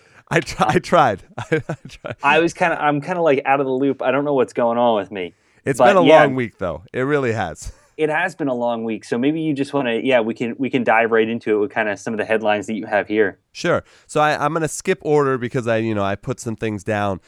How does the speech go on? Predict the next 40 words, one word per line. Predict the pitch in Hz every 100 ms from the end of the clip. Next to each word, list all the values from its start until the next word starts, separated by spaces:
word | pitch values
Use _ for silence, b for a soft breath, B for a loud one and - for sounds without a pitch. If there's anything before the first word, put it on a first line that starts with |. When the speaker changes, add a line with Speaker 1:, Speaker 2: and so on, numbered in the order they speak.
| b b
Speaker 1:
But | 110
I | 113
think | 147 160
the, | 151 139 127
the | 113 110
news | 147 170
that | 135 123
hit | 147
me | 135 131 113 107 -
the | 107
hardest | 120 120 110 107 -
that | 104
I | 104 104
actually | 107 98 107 101
texted | 117 113 - 101
you | 104
last | 104 98 98 110
night | 107 90
when | 101
I | 95
saw | - 104 98
it, |
it | 92
came | - 98 98
up | 92
on | 90
Facebook. | 120 110 - 101 - b b b b
Uh, | 113 104 98
and | 110
we've | 104 -
talked | 135 135 127
about | 120 117
this | 113
band | - 117 101
a |
few | - 180
times | - 104 95
on | 98
the | 92
show. | - 98 90